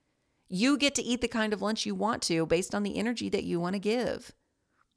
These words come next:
Now, there might be a season soon where you have more motivation or interest in dedicating, you know, forty-five minutes at once to making something for the week.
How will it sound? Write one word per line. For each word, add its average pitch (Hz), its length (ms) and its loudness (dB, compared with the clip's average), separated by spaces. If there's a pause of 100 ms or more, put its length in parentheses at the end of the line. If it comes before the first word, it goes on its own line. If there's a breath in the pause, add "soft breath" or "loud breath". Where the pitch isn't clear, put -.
(340)
Now, 226 140 8
there 269 140 8
might 254 180 2
be 226 120 4
a 226 40 6
season 208 460 -2
soon 220 460 0
where 180 100 4
you 175 160 0
have 180 220 0
more 180 200 0
motivation 180 640 0
or - 200 -2
interest 220 640 -2 (280 loud breath)
in 180 180 0
dedicating, 190 800 2 (360 soft breath)
you 170 60 -2
know, 160 100 4
forty-five 165 520 2
minutes 165 240 -2
at 160 80 0
once 156 300 0
to - 80 -4
making 156 260 -4
something 165 300 -6
for 156 140 -4
the 151 100 2
week. 151 380 -4